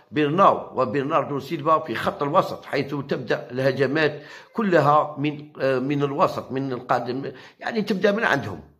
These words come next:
وهنا سيكون الدور على الثلاثي الوسط سفيان المرابط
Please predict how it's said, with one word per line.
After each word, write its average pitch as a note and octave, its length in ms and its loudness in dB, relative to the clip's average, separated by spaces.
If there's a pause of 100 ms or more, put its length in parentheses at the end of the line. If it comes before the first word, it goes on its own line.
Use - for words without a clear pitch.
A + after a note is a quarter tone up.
(400)
وهنا E3+ 200 4
سيكون F3 480 2
الدور F3+ 340 2
على C#3 180 4
الثلاثي E3+ 480 -2
الوسط E3 540 0
سفيان E3 440 0
المرابط F3 560 2